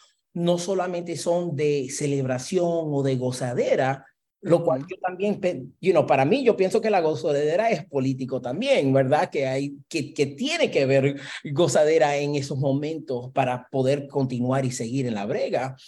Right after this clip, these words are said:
Speaker 1: Pero creo que lo, lo que yo he visto en mi análisis sobre la memoria ancestral es que es algo que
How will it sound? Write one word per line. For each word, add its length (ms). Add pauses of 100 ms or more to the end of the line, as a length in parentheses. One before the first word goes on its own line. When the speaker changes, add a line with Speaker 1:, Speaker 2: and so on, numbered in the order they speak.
(180)
Speaker 1:
Pero 240
creo 240
que 140
lo, 520
lo 300
que 180
yo 220
he 120
visto 420
en 200
mi 220
análisis 560
sobre 300
la 200
memoria 420
ancestral 520
es 120
que 360
es 220
algo 520
que 380